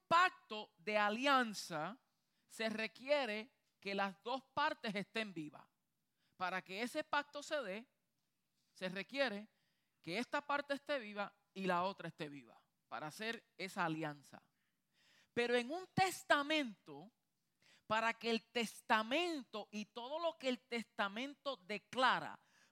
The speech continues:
para que todo lo que en ese testamento dice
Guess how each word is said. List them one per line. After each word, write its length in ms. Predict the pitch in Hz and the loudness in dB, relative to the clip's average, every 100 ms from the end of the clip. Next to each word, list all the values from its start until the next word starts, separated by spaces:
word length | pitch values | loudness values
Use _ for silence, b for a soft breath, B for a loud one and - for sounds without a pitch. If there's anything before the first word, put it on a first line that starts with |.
| - | -2
para 340 | 214 220 214 | 2 2 2
que 180 | - - | -2 -6
todo 560 | - - 294 370 392 392 | -6 -2 0 2 0 0
lo 200 | 349 294 | 0 -2
que 120 | 240 | -4
en 120 | 226 | -6
ese 260 | 262 302 339 | -6 -6 -8
testamento 760 | 294 277 - 233 277 277 247 208 | -6 -6 -4 -4 -4 -8 -12 -8
dice 520 | 247 214 - 147 | -6 -6 -10 -18